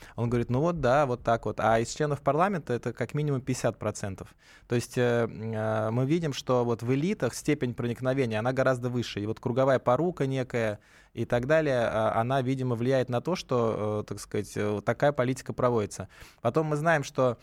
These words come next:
э, м, корпорации тоже во многом крупнейшие тоже уже вовлечены вот в это лобби. Лобби очень мощное, э, вот эти гомосексуальные.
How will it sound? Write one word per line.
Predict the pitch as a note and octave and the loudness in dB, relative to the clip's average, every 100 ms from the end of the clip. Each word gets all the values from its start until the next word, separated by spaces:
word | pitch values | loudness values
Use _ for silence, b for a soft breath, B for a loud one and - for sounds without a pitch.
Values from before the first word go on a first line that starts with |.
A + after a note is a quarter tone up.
| b b | b b
э, | A2 | -2
м, | A2 A2 A2+ A2+ G#2 F2 F#2+ F#2+ F2 D#2 - | 0 2 2 0 -2 -6 -6 -6 -6 -6 -2
корпорации | C3+ C#3+ D3 G3 - C3 | 0 4 4 2 0 -4
тоже | - C#3+ B2 | 0 0 0
во | A#2+ C3 | 0 2
многом | C#3+ B2 A2+ G#2 | 2 0 -2 -2
крупнейшие | B2+ B2 C#3+ B2 - A2+ | -4 -2 -2 -2 -2 -2
тоже | - C3+ A#2+ | 0 0 0
уже | A2+ A#2 | 0 0
вовлечены | A2+ A#2 B2 - C#3+ C3 | 0 0 -2 -2 -2 0
вот | G#2+ G#2+ | -2 0
в | A#2+ | 0
это | - | 0
лобби. | A2+ C#3 F3 A#2 | 2 2 2 0
Лобби | A#2 C#3 A2+ | 2 2 2
очень | A2 - | -2 -2
мощное, | B2 C3 - A2 G2 | -2 -2 -2 -4 -6
э, | F#2+ G2 G2 | -4 -4 -4
вот | F#2+ | -4
эти | G2+ | -6
гомосексуальные. | G2+ A2 G#2 - - D#3 F#3 C3+ | -4 -4 -4 -8 -2 0 0 -2